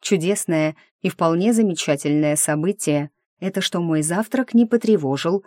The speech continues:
ни один сосед. Вчера вечером я ощущала присутствие Фрейзера. Он очень долго стоял у перегородки на балконе, возможно, хотел пообщаться. Только мой мастерски передвинутый фикус сделал своё дело.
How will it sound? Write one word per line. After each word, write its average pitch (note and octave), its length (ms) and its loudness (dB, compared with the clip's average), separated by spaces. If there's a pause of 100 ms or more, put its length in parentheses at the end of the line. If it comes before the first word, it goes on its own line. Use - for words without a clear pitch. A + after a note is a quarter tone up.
ни G#3+ 160 2
один F3 360 2
сосед. - 580 -6 (400)
Вчера E3+ 340 0
вечером D#3 440 0
я D#3 180 2
ощущала D3+ 560 -2
присутствие D#3 680 -4
Фрейзера. D3 600 -2 (400)
Он F3+ 220 2
очень D#3+ 300 -2
долго D#3 300 0
стоял D3+ 480 -4 (140)
у E3 80 -6
перегородки D#3 640 -2
на D#3 100 2
балконе, D3+ 640 0 (300)
возможно, D#3 640 2
хотел C#3+ 400 -4
пообщаться. C#3+ 800 -4 (420)
Только F3+ 240 0
мой E3 220 2
мастерски D#3+ 680 -2 (220)
передвинутый D#3+ 640 2
фикус - 440 -4 (240)
сделал G#3+ 440 0
своё D3+ 400 2
дело. C#3+ 420 -2